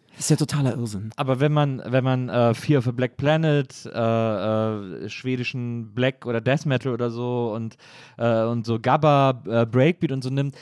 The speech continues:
Speaker 2: dann sind das aber ja schon immer so sozusagen die extremen Ausfranzungen von Musik,
Speaker 1: Ja,
Speaker 2: so,
Speaker 1: absolut.
Speaker 2: die dich da irgendwie
Speaker 1: Ja.
Speaker 2: aber es ist natürlich, als Teenager brennt man ja auch so sehr auf sowas,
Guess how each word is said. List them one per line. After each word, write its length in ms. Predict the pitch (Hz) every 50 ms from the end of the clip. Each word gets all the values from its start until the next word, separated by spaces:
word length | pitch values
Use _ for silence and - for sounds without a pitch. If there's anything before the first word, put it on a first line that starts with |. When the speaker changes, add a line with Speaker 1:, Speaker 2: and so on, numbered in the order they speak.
| - - -
Speaker 2:
dann 160 | - 120 127
sind 100 | 151 170
das 140 | 208 170 -
aber 160 | 151 139 147
ja 140 | 147 139 127
schon 220 | - - 180 190
immer 200 | - 156 160 156
so 180 | 143 151 156 151 - -
sozusagen 460 | 131 135 131 127 123 123 143 143 143
die 120 | 139 143
extremen 600 | 107 139 - - - - 139 156 202 208 180 147 120
Ausfranzungen 760 | - 117 117 113 - - - 156 120 107 110 95 95 98 92
von 160 | - - 98 95
Musik, 380 | 92 92 82 87 87 90 -
Speaker 1:
Ja, 140 | 147 143 135
Speaker 2:
so, 260 | 127 _ - - 107
Speaker 1:
absolut. 240 | 98 131 131 139 117
Speaker 2:
die 80 | 104 98
dich 160 | 98 90 -
da 220 | - 101 95 92 85
irgendwie 200 | 90 95 92 98
Speaker 1:
Ja. 100 | - - 98 92 - - - 139
Speaker 2:
aber 120 | - 123 139
es 80 | 143
ist 20 | 185
natürlich, 240 | 202 165 185 196 160
als 200 | 160 156 139 -
Teenager 440 | - 208 202 170 165 156 - 165
brennt 400 | 139 120 120 123 135 160 208 -
man 120 | - 151 139
ja 140 | 135 127 117
auch 100 | 127 127
so 160 | - - 120
sehr 340 | 117 113 127 127 123 120 104
auf 120 | 113 -
sowas, 400 | - - 117 107 113 110 -